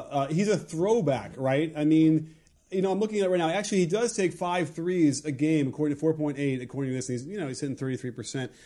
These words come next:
But when the two games that I watched live, I don't know if I see, saw him took, take more than a one or two. And it's, so it's almost like this mid-range game going to the hoop strong.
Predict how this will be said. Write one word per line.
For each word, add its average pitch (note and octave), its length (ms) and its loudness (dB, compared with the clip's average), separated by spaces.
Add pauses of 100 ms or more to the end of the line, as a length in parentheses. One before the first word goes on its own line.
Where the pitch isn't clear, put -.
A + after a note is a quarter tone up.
(180)
But D3 300 2
when D#3 160 2
the D#3 80 4
two A#3 220 0
games G#3 240 2
that D#3 100 4
I E3 40 2
watched D3 320 0
live, C3+ 400 0
I C#3 120 -4
don't F3 220 -2
know D3 180 4
if C#3 100 -2
I B2+ 140 0
see, C#3+ 360 -4
saw C#3 180 -6
him B2 120 -6
took, A2+ 160 -8 (220)
take B2 160 -4
more B2 140 -4
than A#2 120 -4
a A2+ 40 -4
one A#2 200 -4
or G2 80 -10
two. A2+ 520 -4 (380)
And C3 380 0
it's, C#3+ 180 0
so D3+ 180 4
it's D3 100 -2
almost D#3+ 280 2
like C#3+ 180 0
this C#3 220 0
mid-range D3 460 2
game C#3+ 200 2
going C3 220 0
to C3 80 0
the A2+ 60 -4
hoop C3+ 160 -2 (100)
strong. C3 460 -2